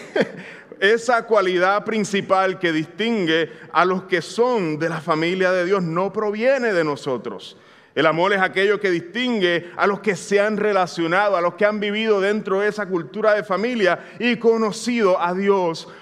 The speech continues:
como Padre, los que han nacido de Dios y son hijos de Él, nos dice Juan. Esta nueva familia,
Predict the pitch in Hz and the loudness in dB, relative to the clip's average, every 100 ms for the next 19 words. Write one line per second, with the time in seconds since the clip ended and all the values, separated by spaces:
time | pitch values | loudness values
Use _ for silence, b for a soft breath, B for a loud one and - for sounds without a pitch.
0 | B - 190 196 196 214 233 190 139 123 | B 0 2 2 2 2 4 2 0 0
1 | 170 - 175 165 175 180 175 175 - 214 | -2 0 0 2 2 0 -2 -2 -4 0
2 | 156 139 127 B B - 151 160 180 190 | 2 0 -2 B B -2 2 2 2 2
3 | 143 165 - 147 156 190 165 139 135 139 | 0 -4 -2 0 2 0 0 0 0 2
4 | 156 139 117 117 123 135 120 120 107 92 | 2 0 -2 -4 -4 -4 -2 -2 -2 -8
5 | B B B B 120 160 160 170 170 160 | B B B B 0 2 2 0 2 0
6 | 165 185 196 208 220 208 | 0 0 2 2 0 -6